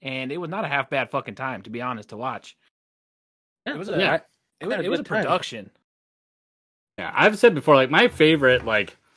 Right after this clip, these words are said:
Speaker 3: way to watch wrestling is waking up in the morning and watching it, like, especially the day after. I've, like, managed to
Speaker 1: Mm-hmm.
Speaker 3: avoid spoilers, so. Actual, like, I didn't watch much of it live, but I watched a, it, it was nice, the little bit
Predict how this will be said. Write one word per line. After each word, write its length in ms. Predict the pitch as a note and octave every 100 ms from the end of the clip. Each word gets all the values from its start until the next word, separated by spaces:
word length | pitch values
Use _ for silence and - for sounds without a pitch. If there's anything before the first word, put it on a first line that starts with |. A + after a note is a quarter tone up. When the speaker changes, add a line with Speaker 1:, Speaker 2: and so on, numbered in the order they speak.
| -
Speaker 3:
way 160 | A#2 B2+
to 80 |
watch 240 | A2 G2 G#2
wrestling 320 | G#2+ G#2 G2+
is 240 | F2+ E2+ -
waking 360 | A#2 B2 A#2 A2
up 140 | G#2
in 80 | G#2+
the 60 | G2
morning 520 | G2 G#2 A2 A#2 A#2 _
and 120 | A#2+ A#2+
watching 320 | B2 B2+ C3
it, 240 | C3+ C3+
like, 160 | A2+ G2+
especially 300 | G#2 B2 A2+
the 60 |
day 160 | G2+ G#2+
after. 580 | G2+ A2 - B2 C3+ - _ _ _ -
I've, 120 | G#2+
like, 200 | A2+ G#2+
managed 260 | G#2 G2+ G#2
to 40 | G#2+
Speaker 1:
Mm-hmm. 100 | F#2+
Speaker 3:
avoid 160 | G#2
spoilers, 540 | - G2+ G2+ G#2+ A2+ A2+
so. 480 | - - G2 E2+ E2 _ _ _ -
Actual, 260 | F#3 F#3
like, 280 | D3 B2 - _ -
I 80 | E3
didn't 300 | G3+ E3+ D3+
watch 300 | C3 C3+ B2+
much 300 | A#2+ A#2 A#2
of 100 | C#3
it 200 | C#3 D3
live, 400 | C#3+ C#3+ D3 C#3
but 360 | B2 A#2 G#2 G2+ -
I 280 | A2 G2 F#2+ _ _ -
watched 140 | -
a, 140 | A#2 A2
it, 320 | D3+ F#3 G#3
it 40 |
was 140 | B3 F3+
nice, 320 | G2+ G#2+ -
the 120 | -
little 200 | A2 G2+
bit 320 | F2+ G2+ G#2+